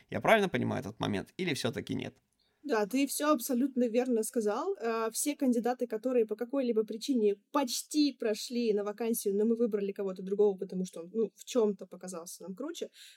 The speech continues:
Speaker 2: вот все, кто почти прошёл, они действительно у нас хранятся в отдельном списочке, и мы возвращаемся к ним, как только у нас открывается какая-то вакансия. Я даже больше скажу,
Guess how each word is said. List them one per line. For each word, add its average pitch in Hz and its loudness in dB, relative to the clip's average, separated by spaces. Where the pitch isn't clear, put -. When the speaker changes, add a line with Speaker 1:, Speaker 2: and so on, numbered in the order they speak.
Speaker 2:
вот 226 6
все, 277 0
кто - 2
почти 233 -2
прошёл, 277 0
они 220 2
действительно 277 -6
у - -4
нас 240 -2
хранятся 208 -2
в 208 -2
отдельном 202 0
списочке, - -8
и - -2
мы 220 2
возвращаемся 220 -2
к - -16
ним, 277 -2
как 294 -14
только 262 -4
у - 0
нас 196 -4
открывается 196 -8
какая-то 196 -10
вакансия. 180 -10
Я 220 6
даже 226 4
больше 247 0
скажу, 185 -6